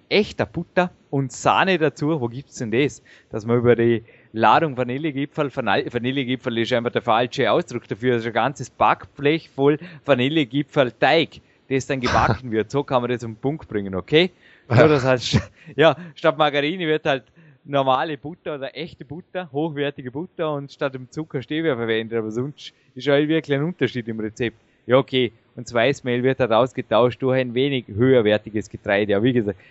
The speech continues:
Speaker 1: die Kämpfer der drei Punkt eins ist das Beste, was mir je begegnet ist. Und vielleicht, also ich baue einfach drauf, ich verlasse mich drauf, ich weiß, dass es funktionieren wird, sagt, dass in Kürze hier auch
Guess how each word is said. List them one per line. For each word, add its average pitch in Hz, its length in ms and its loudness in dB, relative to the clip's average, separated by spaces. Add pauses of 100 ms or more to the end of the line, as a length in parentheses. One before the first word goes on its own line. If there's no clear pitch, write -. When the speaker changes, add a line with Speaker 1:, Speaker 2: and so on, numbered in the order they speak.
(120)
Speaker 1:
die 120 60 -10
Kämpfer 202 300 4
der 147 180 6
drei 143 220 4
Punkt 123 240 -8
eins 143 380 2
ist 175 220 -8
das 135 100 -4
Beste, 135 460 0 (240)
was 127 160 4
mir 156 200 4
je 135 200 6
begegnet 131 520 0
ist. - 300 0
Und 127 180 2
vielleicht, 127 540 2 (480)
also 107 240 -4 (180)
ich 180 220 -2
baue 180 220 6
einfach 190 200 0
drauf, 156 300 -2 (560)
ich 107 80 -14
verlasse 104 400 -2
mich 95 100 -14
drauf, 113 300 -6
ich - 180 -20
weiß, 170 300 -2
dass 104 140 -20
es 98 120 -18
funktionieren 120 640 -12
wird, 139 160 -2 (320)
sagt, - 380 -2
dass 120 100 -4
in 117 120 -8
Kürze 143 340 -4
hier 127 320 -6
auch 131 260 2